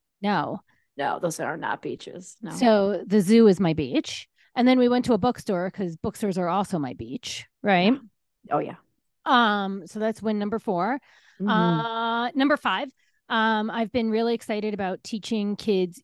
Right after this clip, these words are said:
Speaker 1: yoga and mindfulness this upcoming school year because I'm gonna include, like, wildlife facts and conservation facts, right? I'm, like, changing the way I teach. I'm doing more
Speaker 2: Mm-hmm.
Speaker 1: stuff around animals. And I had done a,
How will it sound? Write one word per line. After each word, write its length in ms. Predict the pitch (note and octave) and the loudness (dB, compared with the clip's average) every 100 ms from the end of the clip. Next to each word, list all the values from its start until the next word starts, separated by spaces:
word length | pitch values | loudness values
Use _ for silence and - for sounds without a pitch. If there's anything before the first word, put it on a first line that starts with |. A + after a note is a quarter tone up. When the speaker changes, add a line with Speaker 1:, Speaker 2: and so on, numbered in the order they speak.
| _ | _
Speaker 1:
yoga 540 | A#3 G#3 G3 F#3+ F#3+ | -4 -2 0 -2 -2
and 140 | D#3+ F#3+ | -4 -6
mindfulness 440 | F#3+ F3+ F#3+ F3+ | -6 -6 -8 -8
this 160 | G3 E3+ | -8 -4
upcoming 400 | D4+ D#4+ E4+ C#4 | -2 0 0 0
school 220 | B3+ - G#3 | 0 0 0
year 180 | G3 | 0
because 200 | F#3+ F3+ F#3 | -2 -6 -8
I'm 100 | F#3+ | -6
gonna 160 | F#3+ | -6
include, 640 | - G3+ - G#3+ F#3 F3+ F3 | -4 -6 -4 0 2 0 -2
like, 200 | E3 - | -6 -6
wildlife 600 | F3 F#3+ A#3 G#3 A#3+ A3 | 0 4 4 4 2 0
facts 500 | - B3+ B3 - - | 2 4 4 0 -4
and 220 | F3 D#3+ - | -2 -2 -2
conservation 640 | A3+ G#3+ F#3 G3+ - A#3+ | -2 0 -2 -2 0 0
facts, 480 | - B3+ A#3+ - - _ - - _ | 2 2 2 -2 -16 _ -20 -20 _
right? 320 | A#3+ B3+ C#4 - | 0 4 4 2
I'm, 160 | G#3 | -4
like, 200 | G#3 F#3 - | -6 -8 -6
changing 400 | - C#4 A#3+ A#3+ | 2 4 4 2
the 80 | A#3 | 0
way 220 | A#3 G3+ | 0 -2
I 100 | F#3 | -4
teach. 480 | - D4 C4+ B3+ - | -6 -4 -2 -4 -6
I'm 200 | F#3 E3+ _ _ _ | -10 -10 _ _ _
doing 240 | G3 A3 G#3+ | -2 2 4
more 80 | |
Speaker 2:
Mm-hmm. 300 | G#3+ G#3+ E3+ | 4 4 2
Speaker 1:
stuff 180 | E3+ A3+ - | -4 -16 -12
around 260 | G#3+ G#3 G3+ | -8 -6 -4
animals. 600 | - D4+ D4 C#4 C4+ B3 | 2 4 6 6 4 2
And 340 | G#3 F#3+ F#3+ - | 0 -2 -6 -10
I 200 | A3 G3 | -8 -6
had 460 | F#3+ F#3 G3 F3+ F3 - - | -6 -6 -6 -6 -6 -12 -4
done 280 | B3 A3+ A3 | 0 2 2
a, 360 | G#3 G3+ G3 | 2 0 -2